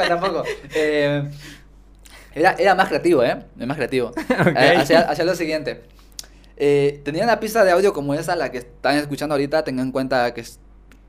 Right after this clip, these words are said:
Speaker 1: eso está sonando por allá.
Speaker 2: Ok.
Speaker 1: O sea, yo tenía la pista de audio original, así tal cual estoy hablando, de corrido.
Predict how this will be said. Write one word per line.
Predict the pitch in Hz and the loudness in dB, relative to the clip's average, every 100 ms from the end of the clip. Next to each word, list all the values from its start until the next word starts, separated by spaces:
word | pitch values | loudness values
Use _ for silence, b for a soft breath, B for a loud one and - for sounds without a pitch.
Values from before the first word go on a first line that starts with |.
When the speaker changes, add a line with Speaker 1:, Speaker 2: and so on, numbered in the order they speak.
| - | -8
Speaker 1:
eso | 131 135 123 - | -8 -6 -12 -14
está | - - - 117 | -20 -18 -12 -10
sonando | 127 123 127 117 | -8 -8 -8 -10
por | 117 110 113 - - - | -12 -12 -14 -20 -20 -16
allá. | 110 120 190 - - - | -6 -4 -4 -8 -20 -16
Speaker 2:
Ok. | 123 120 | -14 -10
Speaker 1:
O | |
sea, | 113 | -10
yo | 107 120 120 | -6 -4 -4
tenía | 120 123 131 135 - | -6 -6 -6 -6 -6
la | 110 107 | -8 -6
pista | 131 135 120 | -6 -2 0
de | |
audio | 123 123 | 2 0
original, | 117 139 | -4 -6
así | 120 - | -6 -6
tal | 110 113 | -8 0
cual | 131 | 0
estoy | 139 131 | 0 -6
hablando, | 123 127 | -6 -8
de | 117 | -10
corrido. | 110 165 147 - | -10 -4 -4 -4